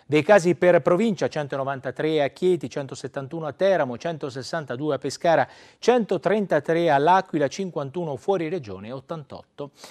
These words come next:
in accertamento. Nessun morto, mentre sono trecentocinquantotto i guariti. Quanto ai ricoveri, sette le persone in terapia intensiva, più uno rispetto alla giornata di sabato e centosessantotto quelle in area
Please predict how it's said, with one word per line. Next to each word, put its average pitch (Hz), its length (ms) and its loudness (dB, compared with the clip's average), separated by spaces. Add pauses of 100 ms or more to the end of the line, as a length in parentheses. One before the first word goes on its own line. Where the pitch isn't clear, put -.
(140)
in 175 360 0
accertamento. 120 840 0
Nessun 190 640 -4
morto, 214 880 4
mentre 139 360 -10
sono 147 340 -6 (260)
trecentocinquantotto 143 1500 -2
i 135 40 -4
guariti. 131 460 -2
Quanto 156 320 -4
ai 127 40 -4
ricoveri, 135 440 -2
sette 165 340 -2
le 107 100 -6
persone 123 460 -8 (200)
in 110 120 -14
terapia 143 380 4
intensiva, 156 800 -4
più 131 180 -4
uno 156 300 -6
rispetto 107 400 -10
alla 101 100 -10
giornata 110 420 -8
di 147 120 -10
sabato 160 480 2 (200)
e 135 120 -2
centosessantotto 202 1300 -2
quelle 127 360 -4
in 151 140 -10
area 98 320 -10